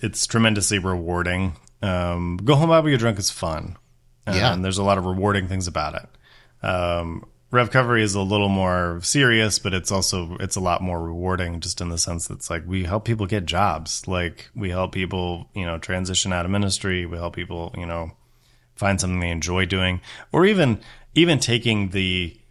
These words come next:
Speaker 1: pressure off your job to be your, like, calling. You know, like, my job
Speaker 2: Mm.
Speaker 1: right now, it's, I work with great people. I,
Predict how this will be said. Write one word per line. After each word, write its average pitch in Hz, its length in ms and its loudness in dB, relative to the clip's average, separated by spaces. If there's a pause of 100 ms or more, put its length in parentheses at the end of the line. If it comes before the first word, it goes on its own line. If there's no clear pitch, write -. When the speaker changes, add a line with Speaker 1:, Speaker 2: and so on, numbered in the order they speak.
(320)
Speaker 1:
pressure 107 580 4
off 92 320 2
your 90 140 0
job 87 580 2 (260)
to 98 120 0
be 95 240 0
your, 92 220 0
like, 87 420 -2
calling. 90 600 2 (680)
You 104 80 0
know, 90 180 2
like, 90 180 -2
my 147 200 4
job 143 260 6
Speaker 2:
Mm. - 20 0
Speaker 1:
right 101 180 4
now, 117 440 4
it's, 104 260 -4
I 98 120 0
work 113 280 0
with 104 140 -2
great 92 220 -2
people. 147 520 4
I, 95 300 2